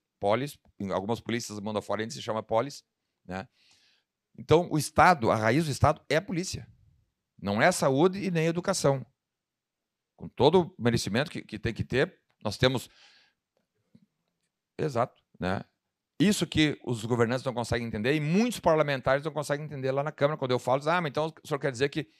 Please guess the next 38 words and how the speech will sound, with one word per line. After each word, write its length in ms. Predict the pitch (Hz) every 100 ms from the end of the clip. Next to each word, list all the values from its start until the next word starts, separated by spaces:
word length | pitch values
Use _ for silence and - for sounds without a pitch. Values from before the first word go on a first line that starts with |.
| - _
que 80 | 135
saúde 320 | - 123 143
e 20 |
educação 440 | 131 - 120 135 143
não 100 | 139
é 40 |
importante, 500 | 131 123 - 135 139
é 100 | 120
menos 200 | 120 135
importante 380 | 120 120 135 127
que 60 |
segurança?" 340 | 120 113 131 -
Claro 220 | 120 143
que 80 | 165
não. 260 | 143 180 - _ _ _ _ _ _ _ _ _ _ _
A 60 | -
segurança 520 | - 135 143 202 180
pública 560 | 127 156 147 - 101 - _ _ _ _ _ _ _ _
é 100 | -
a 60 | 135
que 100 | -
tem 380 | 120 135 117 - _ - -
sido 280 | - 139 127
olhada 560 | 120 117 123 101 78 _ _ _ _ _ _ _ _ _ -
sem 500 | - 147 156 151 - _ _ -
o 80 | 123
olhar 320 | 123 120 135
que 80 | 127
deve 200 | 113 101
ter 320 | - 117 -
pelo 220 | 135 151
Parlamento 540 | 139 123 113 110 165 175
brasileiro 480 | 160 139 120 156
desde 260 | 127 120 120
oitenta 300 | 110 113 117
e 60 | 120
oito 340 | 156 - - - - - _ _ _ _ _ _ _ _ 123
e 280 | 131 135